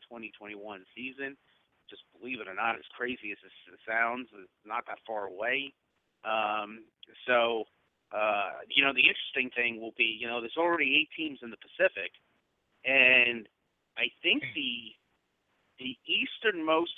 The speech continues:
Speaker 1: team in the Pacific, I c-, uh, correct me if I'm wrong, I believe is Arizona.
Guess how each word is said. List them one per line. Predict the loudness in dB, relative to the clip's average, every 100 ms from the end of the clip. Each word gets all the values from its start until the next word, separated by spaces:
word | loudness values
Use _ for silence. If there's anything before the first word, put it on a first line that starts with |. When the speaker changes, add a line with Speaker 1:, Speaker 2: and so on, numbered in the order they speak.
| -12 -6
Speaker 1:
team | -4 -2
in | -4 -6
the | -10
Pacific, | -18 -12 0 0 2 0 0 -8 _ _ _ _ _ -8
I | -8
c-, | -8 -18 -6
uh, | 0 4 4 0 -8 -4
correct | -2 -2
me | -6
if | -4
I'm | -2
wrong, | -2 -2
I | -2 -4
believe | 0 2 2
is | 4
Arizona. | 4 4 0 0 2